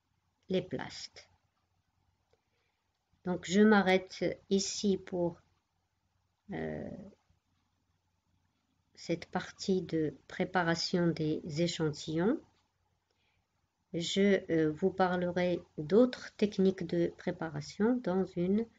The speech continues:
prochaine diapositive, euh, pardon, dans une prochaine vidéo. Et là, je vous mets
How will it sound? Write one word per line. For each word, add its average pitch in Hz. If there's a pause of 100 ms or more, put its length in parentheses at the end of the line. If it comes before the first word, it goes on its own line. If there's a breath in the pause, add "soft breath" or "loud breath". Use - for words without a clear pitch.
(440 soft breath)
prochaine 220
diapositive, 185 (600)
euh, 185
pardon, 180
dans 185
une 165
prochaine 180 (100)
vidéo. 160 (2000)
Et 170 (100)
là, 175
je 240
vous 185
mets 180